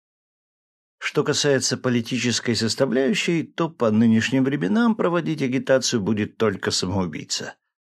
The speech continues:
Насколько я понял, фон Кауфман проект поддержал и начал развивать. Константин Петрович не дурак и прекрасно понимает, что в случае успеха данного мероприятия получит немало политических вестов. Не думаю,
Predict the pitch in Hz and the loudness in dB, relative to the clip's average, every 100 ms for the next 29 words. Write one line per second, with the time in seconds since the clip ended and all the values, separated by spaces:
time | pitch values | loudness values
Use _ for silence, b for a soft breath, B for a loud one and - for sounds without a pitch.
0 | _ _ _ _ 120 - 113 98 104 98 | _ _ _ _ -2 0 -2 -2 0 0
1 | 87 - 139 101 90 104 107 98 85 127 | 0 0 0 0 -2 -2 -2 0 0 0
2 | - 92 87 - _ _ _ _ 117 117 | 0 -4 -4 -10 _ _ _ _ -2 0
3 | 113 - 165 131 139 107 139 139 117 120 | 0 -2 -4 0 0 0 0 2 2 2
4 | 117 120 104 98 92 90 - - - - | 0 0 0 0 -2 -4 -6 -8 -12 -18
5 | _ _ _ - 117 113 107 117 92 98 | _ _ _ -2 0 0 -2 -2 -4 -4
6 | - 92 127 98 - 110 110 - 196 - | -2 0 0 -2 0 0 2 2 0 -4
7 | - - 110 92 104 110 117 110 104 95 | -10 -6 -4 -2 -2 0 0 -2 -2 -2
8 | 101 113 87 - - 107 95 - 107 98 | 0 0 0 -2 -2 -2 -2 -2 -2 -2
9 | 104 98 - 214 214 - 95 B B B | -2 -2 -2 0 0 0 -2 B B B
10 | - 113 107 104 98 104 104 107 92 - | -4 0 2 2 2 0 2 2 0 0
11 | 240 269 262 190 180 180 175 165 - 135 | 0 0 -2 -2 0 0 0 -2 0 0
12 | 143 131 123 120 113 117 113 110 - 117 | 2 0 2 0 0 -2 -2 -2 -2 -2
13 | 107 107 98 - 95 78 - _ _ _ | -4 -2 -2 -2 -2 -4 -8 _ _ _
14 | _ _ _ - 220 247 107 95 135 | _ _ _ -4 0 0 0 0 0